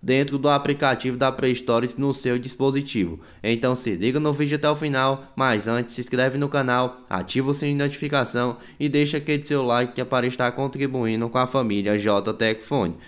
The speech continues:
Bom, vou estar vindo a Play Store aqui no meu dispositivo,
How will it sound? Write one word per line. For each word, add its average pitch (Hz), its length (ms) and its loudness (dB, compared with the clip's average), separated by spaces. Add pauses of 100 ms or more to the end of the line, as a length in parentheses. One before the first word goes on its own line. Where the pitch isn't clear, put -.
(220)
Bom, 127 220 2
vou 107 100 -2
estar 127 280 0
vindo 139 240 -2
a 139 100 2
Play 139 180 0
Store 131 400 0
aqui 127 140 -4
no 123 100 -4
meu 123 180 0
dispositivo, 127 840 -2